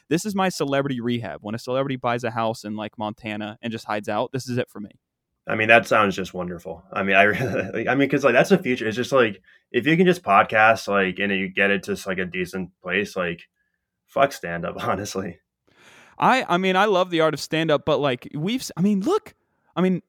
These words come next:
Speaker 1: Rogan is leaving L A. All these people,
Speaker 2: Yeah.
Speaker 1: Joey Diaz is leaving L A. All these people are talking about leaving L A. So the barriers to enter are,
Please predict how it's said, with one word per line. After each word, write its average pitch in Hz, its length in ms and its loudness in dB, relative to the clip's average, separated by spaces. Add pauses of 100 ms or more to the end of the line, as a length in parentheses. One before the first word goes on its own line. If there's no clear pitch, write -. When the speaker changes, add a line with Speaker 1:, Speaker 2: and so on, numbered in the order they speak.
(320)
Speaker 1:
Rogan 285 400 4
is 233 120 -2
leaving 208 300 -2
L 262 220 -2
A. 370 240 -2
All 214 100 4
these 277 160 0
people, 233 280 -4
Speaker 2:
Yeah. 107 160 4 (120)
Speaker 1:
Joey 170 240 2
Diaz 294 260 0
is 135 160 -8 (280)
leaving 143 340 -2
L 254 180 -2
A. 320 200 0
All 170 100 -2
these 277 160 -2
people 285 240 -4
are 254 60 0
talking 180 180 -6
about 180 200 -2
leaving 180 320 -4
L 208 180 -2
A. 269 100 -2
So 151 140 -2
the 143 100 0
barriers 226 460 -2
to - 180 -8
enter 151 480 -4 (560)
are, 147 260 4